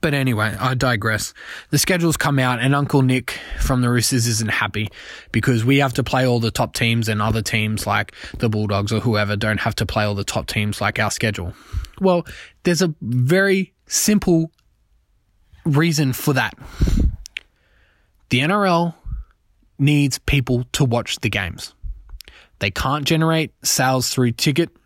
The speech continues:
tickets and merch and game day and concessions and all of that. So they need the <laughs> games to be watched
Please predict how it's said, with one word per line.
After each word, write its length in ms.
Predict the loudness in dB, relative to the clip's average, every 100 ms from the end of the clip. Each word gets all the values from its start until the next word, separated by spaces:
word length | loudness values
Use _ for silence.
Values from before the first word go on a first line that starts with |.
| _ _ _ _ _ -20 -20 -18 -12 -2
tickets 460 | -2 0 -2 0
and 180 | 2 4
merch 380 | 4 4 2 0
and 160 | 0
game 260 | 2 2 4
day 260 | 4 4 2
and 120 | 0
concessions 640 | 0 0 0 0 0 2
and 80 | 0
all 240 | 0 0
of 40 | 0
that. 140 | -2 -6 _ _ _ -20 -20 -20 _ _ _ _ _
So 160 | -4 0
they 160 | 2 2
need 440 | 4 4 2 0 _ _
the 100 | -2
<laughs> 0 |
games 640 | 0 2 2 2 2 0 0 -2
to 120 | 0
be 140 | 4 4
watched 540 | 4 0 0 -6 -6